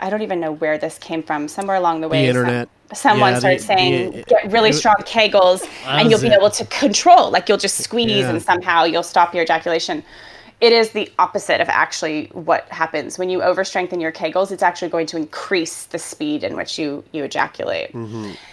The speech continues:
Speaker 1: So what we're trying to do with the whole system is to calm everything down. And if I was to scare you, like, if I was to walk in the room and scare you, your whole pelvis would actually tighten,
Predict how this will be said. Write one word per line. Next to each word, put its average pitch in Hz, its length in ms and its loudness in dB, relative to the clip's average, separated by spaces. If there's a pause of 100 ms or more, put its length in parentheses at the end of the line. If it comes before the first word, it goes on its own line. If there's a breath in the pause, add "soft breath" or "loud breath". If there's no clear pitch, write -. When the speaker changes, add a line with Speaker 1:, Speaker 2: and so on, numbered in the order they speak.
(120)
Speaker 1:
So 208 260 0 (280)
what 214 320 4
we're - 140 4
trying 214 240 -2
to 202 80 0
do 185 160 -2
with 185 160 -2
the 185 60 -2
whole 185 340 2
system 240 580 -2
is - 200 -6
to 190 120 -2
calm 180 360 0
everything 165 600 -4
down. 156 480 -6 (160)
And 214 120 0
if 208 80 2
I 240 120 6
was 247 180 2
to - 100 -6
scare 170 380 0
you, 208 220 -2
like, 202 140 0
if - 40 -4
I 180 40 2
was 190 140 -10
to 170 80 -6
walk 156 220 -2
in 175 60 -8
the 160 80 -10
room 165 140 -4
and 156 100 -8
scare - 320 -6
you, 220 280 -6
your 185 160 -2
whole 202 520 2
pelvis 170 500 -2
would 170 100 0
actually 156 340 -2
tighten, 160 540 -4